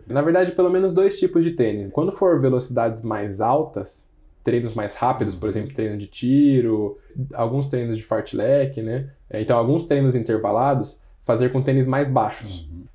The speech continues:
Speaker 1: Por quê? Porque vai ser um tênis mais leve, né? E um tênis mais rápido pra você correr. E pra treinos mais longos e mais lentos, usar tênis um pouco mais estruturados,
Speaker 2: Uhum.
Speaker 1: com um pouco mais de amortecimento, né? Com,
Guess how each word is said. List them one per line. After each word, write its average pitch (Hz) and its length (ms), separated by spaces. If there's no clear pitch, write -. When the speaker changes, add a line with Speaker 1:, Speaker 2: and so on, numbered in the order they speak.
Speaker 1:
Por 139 140
quê? 127 120
Porque - 220
vai 120 120
ser 127 120
um 120 100
tênis 123 440
mais 123 320
leve, 117 520
né? 135 220
E 196 60
um - 20
tênis 180 280
mais 175 260
rápido - 420
pra 123 140
você 123 220
correr. 131 400
E 135 140
pra 165 160
treinos 143 340
mais 113 280
longos 127 500
e 117 40
mais 107 260
lentos, 117 520
usar 123 280
tênis 131 240
um 131 60
pouco 143 220
mais 147 240
estruturados, 139 960
Speaker 2:
Uhum. 90 400
Speaker 1:
com 127 80
um 113 60
pouco 123 200
mais 117 180
de 117 60
amortecimento, 143 1040
né? 123 140
Com, 120 280